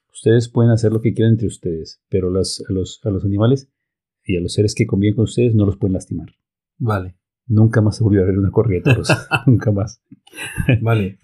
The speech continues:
Speaker 1: Entonces,
Speaker 2: Habría alguno que no le parecería nada
Speaker 1: no le
Speaker 2: bien
Speaker 1: parecería
Speaker 2: esto
Speaker 1: bien,
Speaker 2: que
Speaker 1: pero,
Speaker 2: acabas de
Speaker 1: pero,
Speaker 2: decir.
Speaker 1: pero,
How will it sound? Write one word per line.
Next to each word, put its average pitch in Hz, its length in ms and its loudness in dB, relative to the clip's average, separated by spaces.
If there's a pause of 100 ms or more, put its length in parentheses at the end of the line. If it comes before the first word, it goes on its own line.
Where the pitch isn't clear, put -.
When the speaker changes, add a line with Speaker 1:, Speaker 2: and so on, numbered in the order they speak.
(140)
Speaker 1:
Entonces, 113 320 4
Speaker 2:
Habría 113 220 6
alguno 143 260 4
que 170 100 0
no 143 100 6
le 135 140 6
parecería 110 560 4
nada 127 220 6
Speaker 1:
no 101 80 6
le 107 60 6
Speaker 2:
bien - 40 6
Speaker 1:
parecería 110 220 6
Speaker 2:
esto 104 60 4
Speaker 1:
bien, - 0 -
Speaker 2:
que 101 120 2
Speaker 1:
pero, 107 140 6
Speaker 2:
acabas 98 120 2
de 98 180 2
Speaker 1:
pero, 131 120 4
Speaker 2:
decir. - 140 -2 (140)
Speaker 1:
pero, 110 420 2